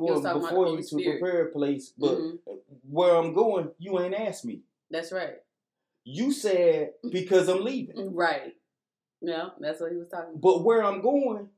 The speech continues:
Speaker 2: you ain't even opened your mouth about it. Where
Speaker 1: Mm.
Speaker 2: you going, Jesus?
Speaker 1: Mm-hmm.
Speaker 2: How we get there, Jesus?
Speaker 1: Mm-hmm.
Speaker 2: You never asked me where I was going,
Speaker 1: Mm.
Speaker 2: but you said, "Because I'm leaving."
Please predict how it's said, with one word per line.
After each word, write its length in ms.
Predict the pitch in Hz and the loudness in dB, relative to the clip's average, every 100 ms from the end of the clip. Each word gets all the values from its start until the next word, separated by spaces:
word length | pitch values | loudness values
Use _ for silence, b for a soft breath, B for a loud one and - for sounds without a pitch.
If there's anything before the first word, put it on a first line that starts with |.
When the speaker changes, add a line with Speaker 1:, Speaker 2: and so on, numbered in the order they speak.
| _ _ 247 | _ _ -12
Speaker 2:
you 140 | 302 | -2
ain't 180 | 294 285 | 2 4
even 160 | 277 269 | 2 2
opened 340 | 294 294 269 | 0 0 -2
your 120 | 277 269 | -2 -2
mouth 240 | 302 285 | -2 -2
about 280 | 202 131 175 | -2 -4 -4
it. 60 | 175 | -2
Where 120 | 285 | -2
Speaker 1:
Mm. 20 | |
Speaker 2:
you 80 | 269 | -2
going, 320 | 254 285 240 | 0 2 2
Jesus? 500 | 196 220 226 262 262 _ _ _ _ _ _ _ _ _ _ _ 180 | -2 -6 -6 -12 -20 _ _ _ _ _ _ _ _ _ _ _ -14
Speaker 1:
Mm-hmm. 180 | 180 190 | -10 -4
Speaker 2:
How 180 | 302 | -2
we 120 | 277 226 | 0 0
get 220 | 311 220 | -2 2
there, 200 | 254 233 | 2 2
Jesus? 420 | 233 262 302 - - | 0 -6 -8 -12 -10
Speaker 1:
Mm-hmm. 260 | 349 359 170 | -8 -6 -4
Speaker 2:
You 200 | 254 285 | 0 0
never 360 | 311 294 - 202 | 2 2 0 2
asked 380 | 226 226 214 202 | 0 0 -2 -6
me 360 | 190 190 185 _ | -8 -8 -14 _
where 240 | 175 190 175 | 0 2 4
I 160 | 165 | 0
was 160 | 147 143 | -4 -2
going, 260 | 180 175 156 113 | 0 2 0 -4
Speaker 1:
Mm. 60 | 135 _ _ _ _ _ _ | -10 _ _ _ _ _ _
Speaker 2:
but 240 | 180 180 | 0 0
you 80 | 175 | -4
said, 400 | 165 220 208 175 | 0 4 4 2
"Because 320 | 156 170 147 | -2 0 0
I'm 140 | 156 160 | 0 -4
leaving." 320 | 185 - | -6 -8